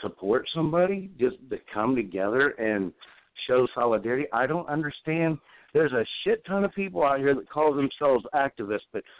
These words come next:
what the hell are they really activating on? What, they just, a lot of it is just a lot of mouth work, because I don't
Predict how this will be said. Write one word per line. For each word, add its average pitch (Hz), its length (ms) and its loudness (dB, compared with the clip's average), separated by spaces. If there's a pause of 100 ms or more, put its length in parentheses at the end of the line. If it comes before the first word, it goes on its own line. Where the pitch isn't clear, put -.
(220)
what 185 220 2
the 202 100 -2
hell 208 240 2
are 180 60 2
they 175 160 0
really 165 360 0
activating 120 760 0
on? 92 220 -2
What, 147 220 0
they 143 160 4
just, 139 200 -8 (540)
a 95 60 2
lot 113 280 0
of 143 100 0
it 135 120 2
is 107 160 2
just 123 220 -6
a 101 40 -2
lot 113 220 2
of 104 80 -2
mouth 110 400 0
work, 92 260 -4
because 90 220 -10
I 95 140 2
don't 117 360 0